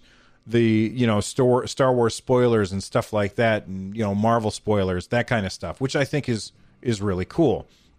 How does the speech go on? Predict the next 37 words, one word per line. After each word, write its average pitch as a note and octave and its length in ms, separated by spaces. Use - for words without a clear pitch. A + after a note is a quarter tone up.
Secondly, A2+ 680
is, A#2+ 360
uh, A2 180
I C3 120
don't, B2+ 240
I C3+ 100
don't C#3+ 160
know A2+ 400
that A#2+ 180
you B2 140
can, G#2+ 460
that, B2+ 280
that B2 540
games C3 340
today A2 520
would B2 240
be B2+ 140
able C3 200
to A2+ 60
sell - 600
without C3+ 340
all B2+ 200
of A2 60
this G#2 160
stuff. - 380
It's A#2+ 160
not B3+ 260
so E3+ 200
much C3+ 260
about G2+ 220
the - 60
size C3+ 380
of F2 60
the F2+ 60
game, C#3+ 340
it's - 140
about A#2 400